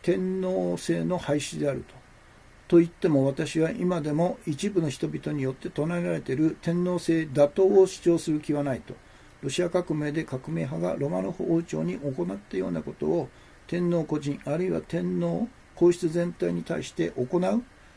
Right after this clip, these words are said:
ということではないと。そのような蛮行は意味がないと。別に蛮行じゃないですよね。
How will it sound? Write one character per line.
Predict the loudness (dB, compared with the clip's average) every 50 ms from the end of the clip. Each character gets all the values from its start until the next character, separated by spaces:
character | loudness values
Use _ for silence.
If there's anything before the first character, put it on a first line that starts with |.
| -20 -20 -8 0
と | 4 4
い | 6
う | 6
こ | 4 0
と | 0 0 -2 0
で | 0 -2
は | 0 0
な | 0 0
い | 0 -2
と。 | -6 -18 -16
そ | -10 -8 -4
の | -4 -2 -2 -2
よ | -2 -2 -2
う |
な | -2 -2 -2 -2 -4 -6 -4
蛮 | -2 -2 -2 -2 -4 -4
行 | -2 -2 0 0
は | 0 -2 -2
意 | -2 -2
味 | -2 -2
が | -4 -6
な | -8
い | -10
と。 | -14 -16 -20 -20 -20 -20 -20 -18 -16 -12 -10
別 | -10 -10 -8 -8 -6
に | -6 -6 -4
蛮 | -2 -2 -2 4
行 | 8 8 8
じ | 8 6
ゃ | 0
な | -4 -6
い |
で | -8
す | -8 -10
よ | -10
ね。 | -8 -8 -10